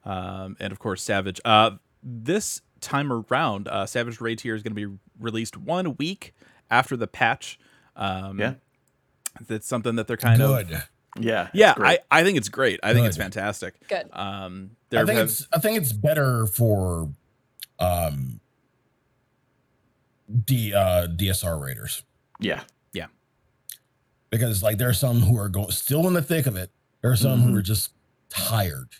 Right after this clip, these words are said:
Speaker 2: Yeah.
Speaker 3: <laughs> Like, and for them to, like, go right into the patch and then right into Savage would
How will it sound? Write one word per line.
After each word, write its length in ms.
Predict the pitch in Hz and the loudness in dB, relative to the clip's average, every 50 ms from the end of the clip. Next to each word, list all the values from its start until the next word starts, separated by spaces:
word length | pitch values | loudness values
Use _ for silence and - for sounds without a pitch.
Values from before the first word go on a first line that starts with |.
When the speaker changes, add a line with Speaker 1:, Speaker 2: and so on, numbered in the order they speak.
| _ _ _ _ _ _ _ | _ _ _ _ _ _ _
Speaker 2:
Yeah. 240 | - 73 67 65 62 - | -10 -6 -6 -6 0 0
Speaker 3:
<laughs> 60 | - - - _ - - _ _ _ _ - | 0 0 0 _ -20 -20 _ _ _ _ -2
Like, 360 | - - 233 - - 139 135 - 180 156 - | 0 0 0 -2 -4 -6 -10 -8 -10 -6 -2
and 180 | - 151 151 143 | 0 2 4 4
for 140 | 127 147 156 | 4 4 4
them 240 | 147 151 160 165 156 | 4 4 4 4 4
to, 80 | 151 | 4
like, 180 | 151 147 143 135 | 4 2 2 2
go 120 | 143 143 | 2 4
right 280 | 143 135 135 139 147 143 | 4 4 4 2 2 2
into 160 | 147 131 135 | 2 4 4
the 80 | 135 123 | 4 4
patch 360 | 110 120 123 123 120 - - | 2 2 2 2 0 0 0
and 80 | 107 | -2
then 280 | 117 110 110 107 98 90 | 0 0 0 0 0 0
right 280 | 98 107 110 117 110 _ | 0 2 0 0 -2 _
into 600 | _ 107 110 113 120 120 104 - 120 120 120 120 110 | _ -4 0 2 2 2 2 2 2 2 2 2 0
Savage 560 | 95 101 98 101 104 104 110 113 110 - _ _ _ _ _ _ _ _ - | 0 0 0 0 0 0 -2 -2 -4 -6 _ _ _ _ _ _ _ _ -2
would 280 | 98 95 95 95 87 | 0 0 0 0 -4